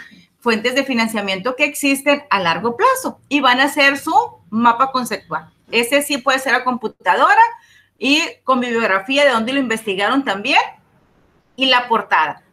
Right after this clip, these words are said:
Todas las tareas, a lo mejor ustedes ya tienen su portada lista ahí, entonces la portada sí puede ser a computadora, ¿ok? Entonces,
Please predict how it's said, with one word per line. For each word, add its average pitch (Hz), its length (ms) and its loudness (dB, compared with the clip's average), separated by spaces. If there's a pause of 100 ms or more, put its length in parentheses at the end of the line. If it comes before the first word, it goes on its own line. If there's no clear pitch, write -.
Todas 339 260 4
las 370 200 0
tareas, 240 280 2
a 269 160 2
lo - 40 -2
mejor 247 260 -6
ustedes 339 300 -8
ya 294 120 -2
tienen 294 240 -4
su 302 200 -10
portada 226 540 0
lista 247 520 -2
ahí, 247 400 -2 (240)
entonces 233 400 -6
la 233 200 0
portada 285 420 2
sí 262 100 -6
puede 226 280 -4
ser 233 180 -2
a 220 100 0
computadora, 160 720 -6 (440)
¿ok? 165 160 -12 (560)
Entonces, 240 480 0